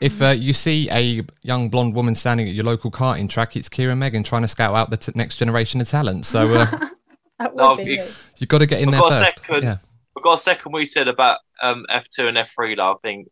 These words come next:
Speaker 3: if you're into Formula One, you're really missing out if you don't watch, because you're right, some of the racing is, is brilliant. And I think if you're a Formula One fan, you should really get into the, the junior series as well, because it's a big part. And it also, obviously,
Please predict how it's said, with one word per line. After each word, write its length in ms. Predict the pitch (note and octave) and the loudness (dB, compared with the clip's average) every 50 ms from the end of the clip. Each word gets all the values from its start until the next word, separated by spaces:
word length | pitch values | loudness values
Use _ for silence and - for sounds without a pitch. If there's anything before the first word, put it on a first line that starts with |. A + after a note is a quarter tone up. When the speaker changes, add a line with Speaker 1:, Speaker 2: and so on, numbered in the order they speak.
| _ _ - | _ _ -8
Speaker 3:
if 240 | - A#2+ A#2+ - - | -6 -6 -6 -4 -4
you're 340 | C3+ B2+ B2+ B2+ B2 - - | 0 4 4 4 4 2 0
into 200 | A#2+ A#2+ B2 A#2 | -4 -6 -10 -8
Formula 360 | _ C3 B2 A#2 A2+ A2 G#2+ | _ -6 -4 -4 -4 -4 0
One, 320 | G#2+ A2 G#2+ G2 F2+ F#2 | 2 4 4 4 2 -2
you're 140 | F#2+ G2+ G2+ | -8 -10 -8
really 220 | G#2 A2 G#2+ G#2 | -6 -6 -6 -4
missing 320 | G2+ G#2 G2 - - A2 G#2+ | -6 -6 -8 -8 -8 -4 -2
out 120 | G2+ F#2+ | -2 -2
if 120 | - - - | -4 -6 -8
you 80 | F#2+ | -6
don't 160 | G2+ G2 G2 | -6 -4 -2
watch, 240 | G2 F2+ - - - - | -4 -6 -6 -8 -12 -18
because 320 | G2 - B2 A2 G2+ - _ _ _ _ _ _ _ _ _ | -12 -10 -10 -10 -10 -12 _ _ _ _ _ _ _ _ _
you're 100 | B2 B2 | -4 0
right, 220 | B2+ C#3 A2+ G#2 - | 2 2 2 2 -2
some 480 | - A#2+ A2 A2+ - - D#3 C3+ B2+ | -6 -10 -10 -8 -4 -2 -2 -2 -2
of 80 | A#2 A#2+ | -2 -2
the 40 | C3 | 0
racing 360 | B2 A#2+ A2+ - - F2 F2 | 0 0 -4 -8 -14 -14 -16
is, 240 | F#2 F2 - - - _ _ _ _ _ _ | -16 -16 -18 -20 -20 _ _ _ _ _ _
is 120 | - F#2+ F#2 | -16 -16 -16
brilliant. 500 | - - G2+ F#2+ F2+ F2 E2+ E2 E2 - | -12 -10 -8 -8 -6 -8 -8 -10 -12 -12
And 120 | F#2 F#2 F#2+ | -4 -4 -2
I 60 | F#2+ | -4
think 380 | - - G#2+ G2 F#2+ F#2 - - _ _ - - _ _ | -2 -4 -4 -6 -6 -8 -14 -20 _ _ -20 -20 _ _
if 140 | B2+ A#2+ - | -10 0 4
you're 120 | E3 E3 | 4 4
a 20 | |
Formula 360 | D#3+ - E3 D3+ C3+ C3+ B2+ B2+ | 4 2 -2 -2 0 2 2 2
One 120 | A#2 A#2 | 2 0
fan, 360 | - - A#2+ A2+ G2+ F#2 F2+ | 0 0 2 2 2 0 -2
you 80 | F#2+ G#2 | -6 -12
should 200 | - - G#2+ - _ | -14 -16 -16 -16 _
really 240 | - A2 A2 G#2 G2+ | -6 -6 -6 -6 -4
get 200 | F#2+ A2+ A2 - | -2 0 0 2
into 600 | F#2 G2+ G2 F#2 - G#2+ G2 G2 F#2+ F#2 F#2+ F#2 - _ _ | 0 -2 -8 -12 -10 -8 -6 -6 -6 -8 -8 -12 -16 _ _
the, 340 | - F2+ F2+ F#2 F2+ F2 E2+ _ _ | -2 0 0 0 0 -2 -4 _ _
the 60 | - | -20
junior 300 | F2+ - - G#2 F#2+ F2+ | -14 -10 -10 -8 -8 -8
series 400 | E2+ - - E2+ F2 E2+ E2+ E2 | -10 -10 -10 -10 -8 -8 -10 -14
as 100 | E2 E2 D#2+ | -16 -14 -10
well, 220 | F2 E2+ E2 E2 | -8 -8 -6 -8
because 220 | F2 F2+ - G#2 A#2+ | -10 -12 -10 -10 -10
it's 140 | C3 - | -6 -6
a 100 | E3+ D3+ - | -8 -6 -4
big 160 | G3 G3+ G3 | -4 -4 0
part. 200 | - G#3 G3+ F3+ | 2 4 4 4
And 80 | B2 C3+ | 4 2
it 40 | - | -2
also, 260 | F#3+ G3+ F#3 - G3 | -4 -4 -2 0 0
obviously, 440 | F#3 - - - - G#2 G#2 C3 | 0 0 -2 -4 -2 -2 -2 -4